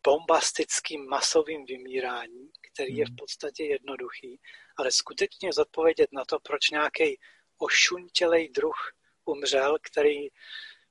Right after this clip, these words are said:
Speaker 1: úplně normální, někdy bez zvláštního druhu, to je těžký.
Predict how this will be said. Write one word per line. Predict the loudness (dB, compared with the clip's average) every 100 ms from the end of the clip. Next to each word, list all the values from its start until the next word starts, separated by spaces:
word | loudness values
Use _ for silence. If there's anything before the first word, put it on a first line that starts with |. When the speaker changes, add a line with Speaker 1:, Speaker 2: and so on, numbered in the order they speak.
| _ 4
Speaker 1:
úplně | 6 6
normální, | 6 6 8 8 6 4 -2
někdy | -2 2 2 2 -2 _ _ _ -20 _
bez | -4 -2
zvláštního | 4 6 4 0 -4 0
druhu, | 0 0
to | 2
je | 0
těžký. | 0 0 0 -4